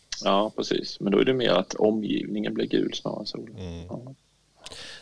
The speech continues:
Speaker 2: Nej, men den är dålig.
Speaker 1: Ja, dålig.
Speaker 2: Mm.
Speaker 1: Solen är dålig.
Speaker 2: <clears throat> Men jag har fler gula saker som jag har tänkt på.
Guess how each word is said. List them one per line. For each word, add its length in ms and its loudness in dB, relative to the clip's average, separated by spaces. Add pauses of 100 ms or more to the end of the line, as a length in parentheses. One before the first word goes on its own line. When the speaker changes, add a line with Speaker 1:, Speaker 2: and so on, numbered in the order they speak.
Speaker 2:
Nej, 100 2
men 120 6
den 140 6
är 60 6
dålig. 400 4 (760)
Speaker 1:
Ja, 220 6
dålig. 480 6 (120)
Speaker 2:
Mm. 120 -6 (160)
Speaker 1:
Solen 300 6
är 80 6
dålig. 420 6 (580)
Speaker 2:
<clears throat> 680 -16
Men 140 6
jag 60 8
har 100 8
fler 200 2
gula 440 4
saker 340 0
som 140 -4
jag 60 0
har 40 -2
tänkt 300 -6
på. 220 -8